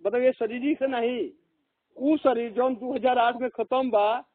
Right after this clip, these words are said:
ओकर लड़का मेहरारू लड़की आज भी धरती पर बाई, धरती के चाहे कोई भी व्यक्ति उनकर सबकर जो है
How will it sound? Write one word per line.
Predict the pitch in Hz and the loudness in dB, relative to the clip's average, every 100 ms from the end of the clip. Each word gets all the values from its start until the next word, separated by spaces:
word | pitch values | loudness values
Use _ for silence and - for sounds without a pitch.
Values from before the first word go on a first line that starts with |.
| _ _ _ _ _ - | _ _ _ _ _ -4
ओकर | 196 190 254 254 | -2 0 0 0
लड़का | 233 226 214 262 254 | 0 -2 0 4 4
मेहरारू | 247 226 226 220 233 262 | 4 2 2 2 0 -2
लड़की | 254 226 214 - 254 | -4 -2 -4 -6 -2
आज | 233 233 | 0 0
भी | 214 254 | -2 -6
धरती | 208 220 208 247 | -2 -4 -4 -8
पर | 214 233 | -6 -2
बाई, | 208 202 185 107 _ _ _ _ _ _ _ _ _ _ _ _ _ _ _ 269 | 2 2 0 -4 _ _ _ _ _ _ _ _ _ _ _ _ _ _ _ -20
धरती | - 202 214 - 262 | -2 0 0 -4 -6
के | 247 254 | -2 -2
चाहे | 247 233 226 240 | 0 0 2 0
कोई | - 233 240 262 | -2 0 2 0
भी | 226 254 | -2 0
व्यक्ति | 220 214 _ 214 143 - _ _ _ _ _ _ _ _ _ _ _ _ - | 2 0 _ -2 -2 -4 _ _ _ _ _ _ _ _ _ _ _ _ -2
उनकर | 208 220 - 262 | 0 0 0 -2
सबकर | 247 226 - 269 254 | 0 -4 -2 -2 0
जो | |
है | 240 | 0